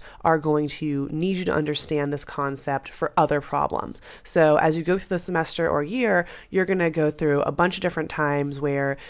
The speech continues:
it's not a just straight electronegativity problem, but you need to understand how electronegativity affects the atoms involved in these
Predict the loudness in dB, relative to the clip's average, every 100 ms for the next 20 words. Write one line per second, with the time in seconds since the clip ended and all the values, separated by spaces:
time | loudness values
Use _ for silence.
0 | -8 -6 0 8 10 8 4 2 2 2
1 | 0 -2 2 2 4 2 2 -2 -4 0
2 | 0 0 -2 2 2 4 0 -2 -6 -8
3 | -2 0 2 2 2 2 2 0 0 0
4 | 0 0 0 0 -2 -4 -4 -4 -2 -4
5 | -2 -2 -2 -2 2 2 0 -4 -4 2
6 | 4 4 2 -2 -2